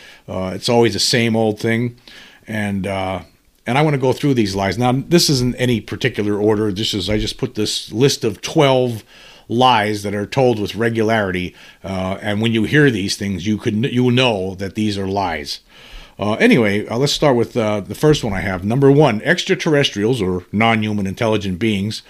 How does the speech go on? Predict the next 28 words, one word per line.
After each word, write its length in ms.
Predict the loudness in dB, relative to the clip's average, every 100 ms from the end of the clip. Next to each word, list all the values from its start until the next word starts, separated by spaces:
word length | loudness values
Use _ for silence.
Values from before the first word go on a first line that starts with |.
| -2
are 180 | 0 2
not 380 | 4 2 2 -2
responsible 840 | -2 0 2 2 2 0 0 0 2
ever 380 | 4 2 -2 -8 _ _ _ _
for 180 | -4 -2
cattle 300 | 0 0 0
mutilations. 800 | -2 -4 -4 -6 -12 -14 -18 -20 _ _ _ _ _ _ _ _
Uh, 360 | -4 -2 -2 -4
that's 500 | -4 -2 -2 -4 -4 -2
a 80 |
lie. 360 | 0 0 -2 -8 _ _
That's 260 | -6 -6 -2
totally 320 | 0 0 -2
false. 600 | -4 -4 -4 -10 -18 -18 -16
Uh, 260 | -14 -14 -8
there's 200 | -6 0
no 140 | 0
question 520 | 2 0 0 -2 -4 -8 -20 -20 -20 -14
that 260 | -4 -4 -2
there 260 | -2 -2 -2
are, 400 | -2 -2 -6 -8
uh, 300 | -8 -8 -8
something 420 | -4 -2 -2 -2
strange 380 | 0 2 2 0
is 140 | 0
happening 420 | 0 0 -4 -4
with 160 | -6 -2
cattle 420 | 0 0 0 -6